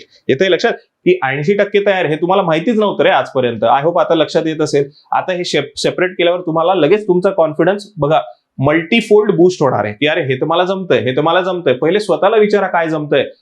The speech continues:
सगळं page to page वाचत बसू नका. पुन्हा एकदा सांगतोय, स्वतःला विचारा काय जमतंय. ओके, so this is the revision वाला मेथड.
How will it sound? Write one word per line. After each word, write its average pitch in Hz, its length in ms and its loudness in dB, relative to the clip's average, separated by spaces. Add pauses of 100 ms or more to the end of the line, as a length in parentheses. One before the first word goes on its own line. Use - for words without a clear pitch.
सगळं 170 400 2
page 202 320 2
to 202 80 2
page 190 160 2
वाचत 175 240 -2
बसू 160 220 -2
नका. 156 200 0
पुन्हा 170 320 -2
एकदा 151 160 -2
सांगतोय, 131 360 0
स्वतःला 170 420 0
विचारा 117 320 0
काय 110 220 -2
जमतंय. 98 340 -6
ओके, 139 220 -2 (320)
so 196 80 4
this 170 640 0
is 165 200 0
the 156 140 4
revision 135 320 0
वाला 123 160 2
मेथड. 117 320 0